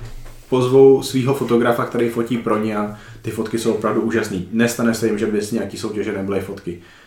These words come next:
Takže další důvod, proč to sledovat, další důvod, proč sledovat tady tu federaci, je teda i to, že tam budeš závodit ty. Jsem rád.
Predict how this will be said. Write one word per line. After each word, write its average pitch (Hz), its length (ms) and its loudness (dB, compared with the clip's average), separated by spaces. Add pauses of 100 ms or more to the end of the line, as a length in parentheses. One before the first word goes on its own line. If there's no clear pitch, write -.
(100)
Takže 104 200 0
další 104 280 -2
důvod, 110 300 -2
proč 107 140 -4
to 110 100 -6
sledovat, 104 440 -4
další 104 280 -6
důvod, 107 260 -4
proč 101 360 -4
sledovat 107 420 -4
tady 98 180 -4
tu - 80 -8
federaci, 101 480 -6
je 104 120 -6
teda 104 180 -6
i 98 80 -2
to, 101 140 -6
že 110 80 -6
tam 104 200 -6
budeš 104 180 -2
závodit 107 320 -2
ty. - 220 -2 (680)
Jsem 113 200 -2
rád. 101 340 -4